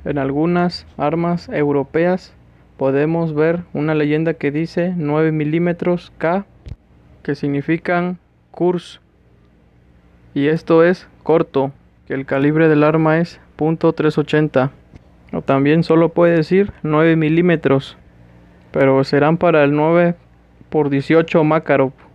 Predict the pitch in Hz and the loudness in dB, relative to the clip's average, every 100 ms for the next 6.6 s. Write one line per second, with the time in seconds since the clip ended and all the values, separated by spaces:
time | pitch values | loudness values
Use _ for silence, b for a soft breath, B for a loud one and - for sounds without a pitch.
0 | _ _ _ _ _ _ - _ - - | _ _ _ _ _ _ -20 _ -20 -20
1 | - - - - 160 151 165 185 170 165 | -20 -20 -20 -4 2 2 2 0 0 -2
2 | - 170 170 180 - - - - - 147 | 2 4 4 4 0 -18 -20 -10 0 2
3 | 151 170 - 165 165 160 156 165 165 175 | 2 0 -4 -4 -2 -2 -2 -2 -2 0
4 | 165 147 147 139 156 156 175 175 - - | 0 -2 -2 -2 0 2 0 -2 -8 -10
5 | 147 143 143 139 135 156 160 180 175 _ | -6 -2 -2 -2 -2 0 0 0 -4 _
6 | _ _ - 143 143 - | _ _ -12 -6 -6 -8